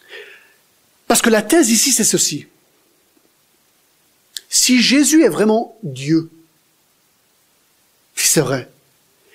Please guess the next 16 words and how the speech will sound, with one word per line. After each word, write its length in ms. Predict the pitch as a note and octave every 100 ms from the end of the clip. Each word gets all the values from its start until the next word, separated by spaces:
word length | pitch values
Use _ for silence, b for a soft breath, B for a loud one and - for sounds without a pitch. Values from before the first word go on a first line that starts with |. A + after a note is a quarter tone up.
| B B -
il 180 | G3+ F3+
doit 400 | E3 A#3+ D#4+ -
avoir 480 | E3 D#3 G3+ A#3 F#3
les 260 | E3 C#3+
attributs 520 | E3 - E3 D3+ G#3+
de 140 | F#3 C3
Dieu. 300 | A2+ A#2+ A#2+ _ _ _ _ _ _ _ _ _ _ _ _ -
On 40 |
ne 40 | F3+
peut 80 |
pas 160 | - G#3+
être 100 | D#3
Dieu 220 | B2+ A3
sans 280 | - F#3 D#3
être 220 | D#3+ F3+
Dieu. 300 | D#3+ B3+ -